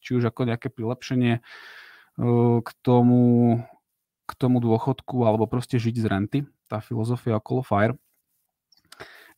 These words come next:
Teraz váš investičný horizont v štyridsaťpäťke je štyridsať rokov.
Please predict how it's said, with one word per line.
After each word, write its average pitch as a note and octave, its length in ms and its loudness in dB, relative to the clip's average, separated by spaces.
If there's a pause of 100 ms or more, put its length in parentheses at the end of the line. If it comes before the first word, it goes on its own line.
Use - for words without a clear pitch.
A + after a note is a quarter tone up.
Teraz C#3 160 4
váš C#3 240 -2
investičný D3+ 640 2
horizont C#3 480 4
v - 80 -16
štyridsaťpäťke B2+ 1040 -2
je B2 160 -4
štyridsať A2 560 -2
rokov. - 400 -10